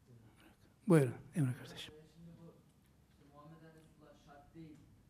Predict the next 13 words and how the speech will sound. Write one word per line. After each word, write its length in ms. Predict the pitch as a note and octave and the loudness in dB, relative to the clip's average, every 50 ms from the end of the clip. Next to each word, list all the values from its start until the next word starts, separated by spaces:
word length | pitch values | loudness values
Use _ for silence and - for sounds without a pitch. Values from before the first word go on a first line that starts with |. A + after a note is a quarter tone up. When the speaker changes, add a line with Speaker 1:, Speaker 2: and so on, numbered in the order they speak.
| - - - - D3 | -20 -20 -20 -20 -18
Speaker 2:
bir, 120 | D3+ D3+ D#3 - - - - - - - C#3+ | -18 -18 -18 -18 -20 -20 -20 -20 -20 -20 -18
orada 220 | C#3 C#3 C#3+ D3+ | -18 -18 -16 -18
bir 300 | D3 D3 D3+ D3 - E3 | -18 -18 -18 -20 -20 -18
tayfa 340 | E3+ - - - D#3+ D3 C#3+ | -18 -18 -18 -18 -20 -20 -18
var 100 | C#3 B2+ B2+ B2 | -18 -18 -18 -20
mesela, 340 | A#2+ A#2+ - A#2+ A#2+ A#2+ A#2 A2+ A#2+ | -20 -20 -20 -20 -20 -20 -20 -20 -20
o 40 | B2 B2 - | -20 -20 -20
bir 200 | A#2+ - - - | -20 -20 -20 -20
cemaat 380 | - C#3 C#3+ D3 D3 - - D#3+ | -20 -20 -20 -20 -20 -20 -18 -18
var. 100 | E3 E3 D3+ D3+ D3+ | -16 -16 -16 -16 -18
Bizim 160 | F#3 F3+ E3 | -16 -16 -16
onlara 320 | D#3+ E3 E3+ F3+ F3 F3+ | -16 -16 -16 -16 -16 -16
karşı 180 | F3+ E3+ E3 | -16 -16 -16